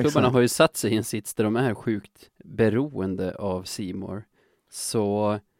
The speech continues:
Speaker 2: jag vet inte, jag vet inte riktigt vad de skulle ha gjort annars.
Speaker 1: Nej, nej, nej, så är det ju. Ja, det är svårt det där.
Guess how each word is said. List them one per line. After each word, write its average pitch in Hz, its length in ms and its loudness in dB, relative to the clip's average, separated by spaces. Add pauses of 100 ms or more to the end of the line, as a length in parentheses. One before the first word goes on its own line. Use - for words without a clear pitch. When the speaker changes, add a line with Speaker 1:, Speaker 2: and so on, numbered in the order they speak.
(300)
Speaker 2:
jag 98 160 -2
vet 135 120 2
inte, 123 360 0 (100)
jag - 160 -8
vet 147 120 4
inte 139 100 0
riktigt 117 200 -4
vad 107 100 0
de 107 60 -2
skulle 101 200 -4
ha 101 40 0
gjort 131 200 -4
annars. - 300 -8 (360)
Speaker 1:
Nej, 92 220 -4 (320)
nej, 98 240 -6 (100)
nej, 123 420 -2 (360)
så 123 80 -14
är 135 120 -2
det 123 60 -4
ju. 101 100 -6 (540)
Ja, - 260 -6 (140)
det - 120 -20
är - 40 -20
svårt - 300 -10
det - 80 -14
där. - 180 -12